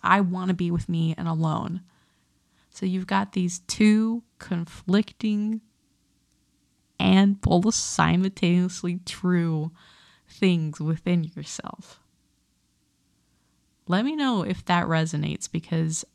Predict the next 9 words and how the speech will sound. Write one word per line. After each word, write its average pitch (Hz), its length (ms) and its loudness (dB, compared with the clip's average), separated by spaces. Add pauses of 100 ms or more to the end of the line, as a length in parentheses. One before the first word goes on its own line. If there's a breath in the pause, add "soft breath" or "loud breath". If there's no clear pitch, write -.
(500)
these 175 600 -2
little 190 180 -2
paradoxes 175 800 -4
that 170 100 -6
we 165 120 -4
find 196 360 0
within 190 280 0
ourselves, 160 520 -4
we 165 140 -2